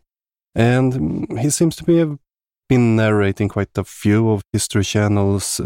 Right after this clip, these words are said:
different productions. He is also the narrator in the movie, or new movie, Red Notice with Gal Gadot and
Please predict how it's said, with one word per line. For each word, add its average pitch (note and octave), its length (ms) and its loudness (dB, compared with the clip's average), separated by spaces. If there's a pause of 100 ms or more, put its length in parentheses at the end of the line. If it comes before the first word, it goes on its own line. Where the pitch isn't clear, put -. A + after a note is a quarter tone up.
(100)
different G2 600 -2
productions. A2 800 -2 (520)
He A2+ 340 -2
is A2 140 -2
also A#2 360 0
the A2 120 2
narrator G#2 760 0
in G2+ 120 0
the G2+ 80 0
movie, G2 760 0
or G2 240 -2
new G#2+ 300 2
movie, B2+ 400 0
Red G2+ 240 0
Notice G2+ 560 -2
with G2 280 -2
Gal F#2+ 260 0
Gadot G#2+ 420 -2
and G2 420 -2